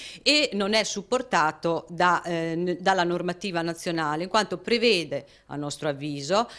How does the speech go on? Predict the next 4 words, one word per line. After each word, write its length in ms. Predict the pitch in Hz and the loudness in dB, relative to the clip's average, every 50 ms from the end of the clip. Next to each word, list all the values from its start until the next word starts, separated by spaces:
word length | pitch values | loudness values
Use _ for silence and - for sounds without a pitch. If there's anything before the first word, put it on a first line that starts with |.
| - - | -20 -16
degli 560 | - 190 196 214 254 240 214 190 175 175 170 180 | -8 0 4 6 6 6 6 4 2 0 0 0
elementi 560 | 190 226 262 254 202 170 165 165 156 - 160 | 2 2 0 2 2 2 2 0 -2 -6 -6
di 320 | 151 160 180 185 - - | -4 -2 -4 -4 -4 -4
illegalità. 800 | 208 202 196 190 180 185 175 170 175 170 - - 151 131 135 | -4 -2 -2 0 2 2 2 2 0 -2 -4 -2 -2 -2 -2